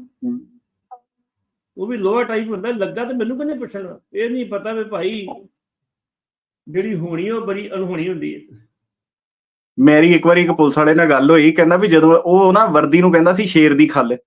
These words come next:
Speaker 1: ਕਹਿੰਦਾ ਜਦੋਂ ਅਸੀਂ ਸ਼ੇਰ ਦੀ ਖੱਲ ਪਾਈ ਹੁੰਦੀ ਨਾ, ਫੇਰ ਕਹਿੰਦਾ ਅਸੀਂ ਬੰਦੇ ਨੂੰ ਬੰਦਾ ਨਹੀਂ ਸਮਝੀਦਾ।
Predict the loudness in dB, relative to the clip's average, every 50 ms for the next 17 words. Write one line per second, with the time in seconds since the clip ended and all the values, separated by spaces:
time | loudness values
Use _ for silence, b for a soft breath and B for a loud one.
0 | _ b b b b _ _ 2 4 4 4 4 4 4 4 4 4 2 2 4
1 | 4 4 4 4 2 2 2 2 2 2 2 2 2 4 4 4 4 4 4 4
2 | 4 2 2 2 2 2 4 2 2 2 4 2 4 4 4 4 4 4 4 4
3 | 4 4 4 2 2 2 0 2 2 2 0 0 -2 -6